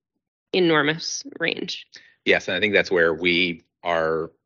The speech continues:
Speaker 2: I will say, having discussions with Cigna to make sure that the estimate we're being given, which is what we would have to then cover, passing on to both the city and to employees as part of our total, um, anticipated claims, is, is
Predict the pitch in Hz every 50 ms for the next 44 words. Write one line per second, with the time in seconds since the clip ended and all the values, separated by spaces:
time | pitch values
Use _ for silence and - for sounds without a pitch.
0 | _ _ _ _ _ - - - 95 87 87 87 - - 85 85 80 - 92 87
1 | 92 87 85 82 - - - 85 82 - 87 85 - - 82 - - 90 85 87
2 | 92 98 95 - 85 85 85 82 - - 87 82 78 80 78 - - 80 82 76
3 | 82 85 - - - 87 82 82 76 80 82 82 80 82 82 80 80 80 85 80
4 | 82 90 92 98 92 - _ 90 80 - - 78 76 - 82 78 80 80 78 78
5 | 78 85 82 78 - - 82 80 - _ - 80 80 82 - - 87 80 85 85
6 | 85 80 - - - - _ _ _ _ _ - 85 82 - - 85 80 78 80
7 | 78 76 - 87 78 78 80 80 - _ 82 78 73 - - - 85 80 80 78
8 | 76 78 78 78 76 - - 85 80 76 78 - - 87 82 80 82 85 82 82
9 | 82 82 80 76 - - 82 82 80 76 78 76 - - 87 85 80 78 78 76
10 | 76 - _ _ _ _ _ _ _ _ _ _ 87 85 80 82 - 85 - -
11 | 90 - - 87 82 87 82 80 78 - - 90 82 82 82 87 95 98 - -
12 | - 95 87 80 80 78 - - - 87 82 78